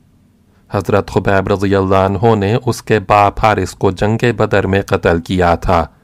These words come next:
صحیح بخاری میں مروی ہے کہ حضرت خبیب رضی اللہ عنہ پہلے بزرگ ہیں جنہوں نے قتل کے موقع پر دو رکعت نماز پڑھنے کا طریقہ شروع کیا۔ انہیں قید میں دیکھا گیا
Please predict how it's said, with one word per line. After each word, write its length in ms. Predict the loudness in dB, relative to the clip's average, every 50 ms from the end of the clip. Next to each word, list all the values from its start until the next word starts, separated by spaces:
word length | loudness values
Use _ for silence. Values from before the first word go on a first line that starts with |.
| _ _ _ _ _ _ _ _ _ _ _ _ _ _ _ _ _ _ _ _
صحیح 260 | -4 -4 -2 -2 -2 -2
بخاری 480 | -2 -4 -2 -2 -2 -2 0 0 0 0
میں 160 | 0 0 0
مروی 440 | 0 0 -2 -2 -4 -4 -4 -2 0
ہے 180 | 2 2 0 0 -4 _ _ _ _ _ _ _ _
کہ 120 | 0 0 2
حضرت 380 | 2 -2 0 2 0 0 0 0
خبیب 420 | -4 -2 2 2 2 2 2 0
رضی 240 | -2 -2 -2 -2 0
اللہ 220 | 0 0 0 0 0
عنہ 360 | 0 0 -2 0 0 0 0 0
پہلے 320 | -2 -2 -2 0 -2 -2 -2
بزرگ 400 | -2 -2 -2 0 0 0 0 0 -2 0
ہیں 180 | 0 0 0 -2 -6 _ _ _ _ _ _ _ _ _ _ _ -4
جنہوں 340 | 0 2 4 6 6 6
نے 140 | 6 4 4
قتل 380 | 2 0 -2 0 2 0 0 0
کے 180 | 0 0 0
موقع 320 | 2 2 2 0 2 2 0 0 2 2
پر 160 | 0 0 0
دو 240 | 0 2 2 2 2
رکعت 460 | 0 0 2 2 2 2 0 0 -2
نماز 420 | -2 0 0 0 0 0 -2 -2
پڑھنے 320 | -2 -2 0 2 0 0 0
کا 180 | 0 -2 -2
طریقہ 520 | 0 -2 -4 -2 -2 -4 -2 0 0 0 2
شروع 320 | 0 -2 -2 -2 0 -2
کیا۔ 380 | -2 -4 -2 0 2 2 2 0 -2 -6 _ _ _ _ _ _ _ _ _ _ _ _ _ _ _ _ _ _ -2
انہیں 260 | -2 0 2 2 2
قید 380 | 2 2 0 2 2 0 0 0
میں 160 | 0 0 0
دیکھا 400 | 0 -2 -2 -2 -2 -2 -2 -2
گیا 300 | 0 2 2 4 4